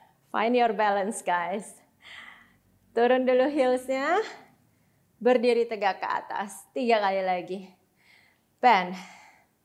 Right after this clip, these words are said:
And jinjit.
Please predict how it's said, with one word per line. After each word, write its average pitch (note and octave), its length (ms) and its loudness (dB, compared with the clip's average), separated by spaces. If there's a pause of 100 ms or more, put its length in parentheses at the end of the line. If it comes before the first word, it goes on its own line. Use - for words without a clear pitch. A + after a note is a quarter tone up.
(720)
And A#3 720 -4 (800)
jinjit. A3 840 -4